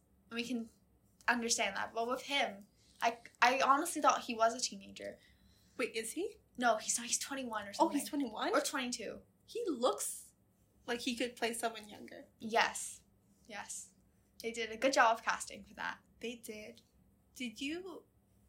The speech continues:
Speaker 2: did you find his character, like, what did you think? Did you like his character?
Speaker 1: I started out really liking his character,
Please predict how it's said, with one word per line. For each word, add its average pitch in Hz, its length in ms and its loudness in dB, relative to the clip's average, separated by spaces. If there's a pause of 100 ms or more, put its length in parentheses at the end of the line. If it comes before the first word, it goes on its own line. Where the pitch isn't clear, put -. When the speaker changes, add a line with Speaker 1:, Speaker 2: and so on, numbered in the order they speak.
(100)
Speaker 2:
did 226 140 -10
you 269 60 -4
find 285 200 6
his 320 140 -4
character, 247 720 -4 (400)
like, 233 140 0
what 247 100 2
did 247 100 -2
you 277 60 0
think? 262 260 -4
Did 240 140 -2
you 240 100 -2
like 190 180 0
his 247 120 -6
character? 262 400 -8 (680)
Speaker 1:
I 370 80 2
started 370 420 8
out 262 260 4
really 220 280 -8
liking 208 300 -8
his 214 180 -6
character, 240 600 -4